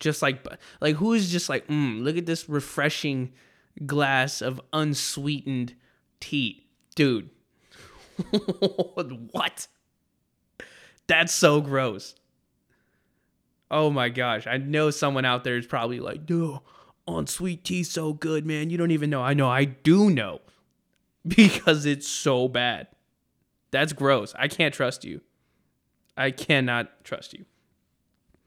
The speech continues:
Yo, Hunter coming in with the fire topics. Crocs? Yo,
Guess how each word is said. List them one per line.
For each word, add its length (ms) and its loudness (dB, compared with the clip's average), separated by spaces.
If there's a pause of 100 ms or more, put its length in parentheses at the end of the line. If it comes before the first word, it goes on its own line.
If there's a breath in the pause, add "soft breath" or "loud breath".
(540 soft breath)
Yo, 240 2
Hunter 400 2
coming 320 0
in 140 4
with 120 0
the 160 -4
fire 540 0
topics. 640 -6 (400)
Crocs? 640 -2 (240)
Yo, 320 -4